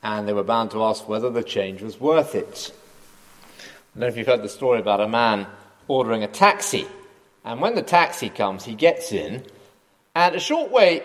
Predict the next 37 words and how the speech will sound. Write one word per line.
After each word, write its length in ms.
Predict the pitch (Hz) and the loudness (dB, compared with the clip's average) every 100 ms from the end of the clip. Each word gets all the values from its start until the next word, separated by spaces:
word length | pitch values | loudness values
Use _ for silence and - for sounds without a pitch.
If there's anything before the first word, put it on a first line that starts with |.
| - | -6
into 220 | 170 127 | -8 -8
the 100 | 131 | -10
journey, 440 | 139 151 123 107 | 4 6 6 2
he 200 | 101 135 - _ _ | -4 -6 -10 _ _
tapped 420 | - 240 233 - 180 | -4 0 0 0 2
on 180 | 175 | 2
the 80 | 160 | 2
window 360 | 160 175 156 110 | 0 0 2 0
to 80 | 107 | 2
get 180 | 135 | -2
the 60 | - | -2
driver's 380 | 110 120 120 117 | 2 4 4 -2
attention. 580 | 127 196 185 - 113 76 - _ _ _ _ _ _ _ | 2 2 2 -4 -6 -10 -20 _ _ _ _ _ _ _
Whereupon, 1000 | - 180 269 285 226 - 247 214 135 98 - - - _ _ | -2 4 8 8 8 2 4 6 4 2 -12 -20 -20 _ _
the 80 | 143 | -12
driver 400 | 131 165 - 156 | -4 4 6 6
went 240 | 151 151 147 | 2 -2 -6
completely 720 | 151 - - 254 233 165 147 | -10 -10 -6 -2 -2 2 4
out 160 | 127 123 | 6 2
of 80 | |
control, 800 | - 123 - 107 95 107 - - - _ | -4 -12 -2 2 2 2 -2 -12 -20 _
crossed 380 | - 160 147 - | 2 4 4 -2
two 220 | - 277 | -2 2
lanes 320 | 240 170 156 - | 6 6 6 -4
of 140 | 120 | -8
traffic, 680 | - 117 90 - 123 - - - _ _ - | 2 2 2 0 -4 -4 -18 -20 _ _ -4
and 260 | 131 131 | -2 2
mounted 360 | 147 151 151 135 | 2 2 -2 -8
the 60 | |
pavement 400 | 131 143 127 127 | -2 2 2 0
on 120 | 127 120 | -4 -2
the 100 | 120 | 0
wrong 260 | 131 127 | 0 0
side 280 | - 131 120 | 0 2 2
of 80 | 110 | -2
the 80 | 113 | -10
street. 680 | - 143 135 85 - - | -8 0 0 0 -10 -18